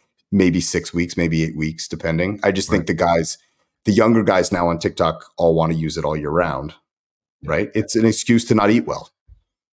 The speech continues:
Speaker 1: right? 'Cause you can
Speaker 2: Uh, it is. I mean,
Speaker 1: be a
Speaker 2: you can,
Speaker 1: little
Speaker 2: you do
Speaker 1: weight
Speaker 2: everything
Speaker 1: here.
Speaker 2: wrong and you, and you still get results. That's why
Speaker 1: Yeah.
Speaker 2: Trenbolone is so popular. And, and you, you have the thirty-day trend challenge now,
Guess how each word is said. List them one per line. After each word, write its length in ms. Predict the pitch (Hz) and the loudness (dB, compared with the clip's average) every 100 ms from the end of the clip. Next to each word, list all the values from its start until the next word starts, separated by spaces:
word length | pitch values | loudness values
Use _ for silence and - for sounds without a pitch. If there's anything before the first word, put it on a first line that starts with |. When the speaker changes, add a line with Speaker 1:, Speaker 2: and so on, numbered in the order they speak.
| - | -4
Speaker 1:
right? 140 | 90 | -2
'Cause 100 | 101 | 0
you 80 | 101 | -2
can 240 | 92 92 85 | -2 -2 -2
Speaker 2:
Uh, 140 | 127 | -2
it 140 | 110 92 | -2 0
is. 400 | 98 156 - - - | 0 0 -2 -8 -4
I 60 | |
mean, 60 | 120 | 2
Speaker 1:
be 20 | |
a 40 | 110 | 4
Speaker 2:
you 20 | |
can, 40 | |
Speaker 1:
little 200 | 101 104 | 6 4
Speaker 2:
you 80 | 98 | 4
do 120 | 90 98 | 4 2
Speaker 1:
weight 40 | |
Speaker 2:
everything 260 | 113 127 98 | 2 2 0
Speaker 1:
here. 60 | |
Speaker 2:
wrong 260 | 95 120 107 | 0 0 0
and 100 | 85 | -2
you, 260 | 85 90 90 | -2 -4 -4
and 140 | 92 | -4
you 120 | 90 87 | -4 -4
still 240 | - 104 | -2 -2
get 180 | 90 80 | -2 -6
results. 420 | 82 101 139 - | -6 -2 -2 -4
That's 180 | - 87 | -10 -6
why 100 | 95 | -4
Speaker 1:
Yeah. 80 | 82 | -2
Speaker 2:
Trenbolone 420 | 98 90 82 82 | -2 -2 0 0
is 80 | 82 | -2
so 120 | 82 | -4
popular. 640 | 78 98 127 - 73 90 104 | -2 -2 -4 -6 -8 -8 -8
And, 180 | 87 90 | -6 -6
and 180 | 90 90 | -4 -4
you, 80 | 98 | -4
you 220 | 92 95 | -4 -2
have 160 | 101 98 | -2 -4
the 100 | 85 | -6
thirty-day 500 | - 98 90 82 82 | -4 -4 -2 -4 -4
trend 300 | - 117 127 | -4 -4 -2
challenge 500 | 104 87 76 71 76 | -4 -4 -6 -6 -10
now, 240 | 67 101 | -10 -12